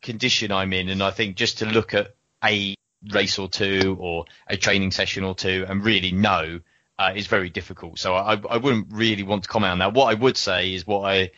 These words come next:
did mention about China is that I felt, um, and from what I heard as well, I don't think I'm talking out of school here to say I heard from quite a number of people that I don't think China helped them at all.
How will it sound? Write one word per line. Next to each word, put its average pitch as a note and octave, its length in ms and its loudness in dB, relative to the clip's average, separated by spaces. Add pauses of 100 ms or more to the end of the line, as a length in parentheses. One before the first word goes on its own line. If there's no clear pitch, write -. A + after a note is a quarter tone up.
(320)
did A#2 160 0
mention G#2 340 2
about G2 260 -2
China G2+ 540 0
is G2+ 220 -6
that G2+ 400 -2
I G#2 220 4
felt, G2 500 0 (440)
um, F#2+ 360 2
and G2 180 0
from G2 240 -4
what G#2 220 0
I F#2+ 40 0
heard G#2 420 2
as F#2 120 -8
well, G#2+ 460 2 (260)
I - 120 -10
don't F#2+ 200 -2
think G2 140 -2
I'm F#2+ 100 2
talking G2 360 0
out G2 120 2
of G2 80 -6
school G#2+ 280 -2
here G#2 240 4
to - 140 -4
say G2 480 2
I F#2+ 140 -2
heard G2+ 260 2
from G2 280 -4
quite G2+ 320 -2
a G2 60 -12 (120)
number A2 340 4
of G#2+ 100 -2
people A#2 400 -4
that G#2+ 180 4
I B2 80 4
don't A#2+ 220 2
think A2 200 -10
China G2+ 360 -4
helped G#2 360 -8
them F#2 340 -4 (400)
at - 220 -4
all. F#2 240 -8